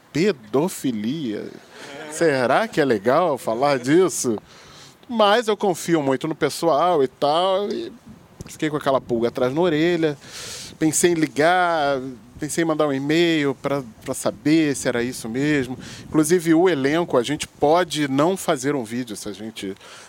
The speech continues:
não concordar. Tipo, com ca-, tem carne vermelha no vídeo, eu não concordo. Você pode ligar e falar que você não vai fazer. A gente tem esse espaço. Então, é, eu não sabia exatamente o que fazer, fui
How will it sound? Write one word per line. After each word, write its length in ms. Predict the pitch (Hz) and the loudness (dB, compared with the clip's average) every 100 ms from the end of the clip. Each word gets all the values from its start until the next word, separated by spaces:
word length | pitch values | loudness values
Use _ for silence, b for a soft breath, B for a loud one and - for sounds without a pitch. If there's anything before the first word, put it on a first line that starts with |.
| - | 0
não 180 | 123 147 | 0 2
concordar. 840 | 139 123 117 101 101 123 127 95 | -2 0 0 0 2 2 2 -2
Tipo, 260 | - - - | -8 -14 -12
com 200 | 107 98 95 | -12 -12 -16
ca-, 240 | - 127 131 | -2 0 2
tem 200 | 123 117 | 0 -4
carne 420 | - 156 170 165 | 0 2 2 0
vermelha 520 | 151 143 127 147 147 | -2 -2 0 0 2
no 100 | 139 | -2
vídeo, 360 | 113 127 156 151 | -2 2 2 2
eu 40 | |
não 120 | 147 | -2
concordo. 640 | 151 156 - 107 92 85 90 B B B B | 0 -2 2 0 0 -6 -14 B B B B
Você 200 | - 110 | -8 -8
pode 360 | - 131 170 | 2 4 4
ligar 320 | 165 139 131 160 | 0 2 2 2
e 40 | |
falar 240 | 160 156 | 0 0
que 80 | 147 | 0
você 220 | 165 - | -4 -2
não 140 | 160 165 | -2 2
vai 120 | 156 | 0
fazer. 380 | - 160 104 - B B B _ | 0 -2 -4 -10 B B B _
A 40 | |
gente 180 | 113 - | -14 -6
tem 180 | 127 139 | -2 0
esse 160 | 147 | 0
espaço. 460 | - - 90 - - B B B - | -2 -6 -6 -6 -14 B B B -6
Então, 560 | 147 139 180 202 196 147 | -2 4 4 4 0 2
é, 560 | 156 160 156 151 147 147 147 131 98 110 123 _ - - 220 | 2 2 2 2 0 -2 -8 -12 -18 -20 -20 _ -20 -18 -6
eu 60 | |
não 120 | 233 | 0
sabia 420 | 269 - 185 165 180 | 2 2 2 2 2
exatamente 520 | 160 151 156 160 160 | 2 0 2 2 0
o 20 | |
que 80 | 180 | -2
fazer, 440 | - 196 165 202 | 0 0 2 0
fui 320 | 214 - 196 | 0 -2 -2